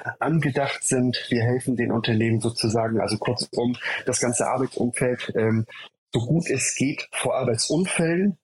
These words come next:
präventiv zu gestalten und Arbeits-, ähm, Erkrankungen beziehungsweise,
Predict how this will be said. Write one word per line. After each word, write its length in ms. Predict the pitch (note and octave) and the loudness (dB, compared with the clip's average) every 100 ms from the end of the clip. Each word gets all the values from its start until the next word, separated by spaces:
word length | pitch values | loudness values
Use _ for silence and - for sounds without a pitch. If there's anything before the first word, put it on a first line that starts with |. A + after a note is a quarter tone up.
| - | -4
präventiv 460 | - A#2+ A2+ F3 | 0 0 2 0
zu 100 | - | 2
gestalten 680 | E3+ D#3 D3+ D3+ - E3 D#3 | 0 0 0 0 2 2 2
und 340 | B2+ C3+ - - | 2 0 0 -2
Arbeits-, 540 | A#2 B2+ B2+ - - | 0 0 0 -2 0
ähm, 320 | A#2 A#2 A#2+ A#2+ | 2 2 2 0
Erkrankungen 600 | A2+ - B2 C#3 C#3 B2+ | -2 -2 -2 0 0 0
beziehungsweise, 800 | A#2+ A#2+ A2+ - A2+ G#2 G#2+ | 0 0 0 0 0 0 -2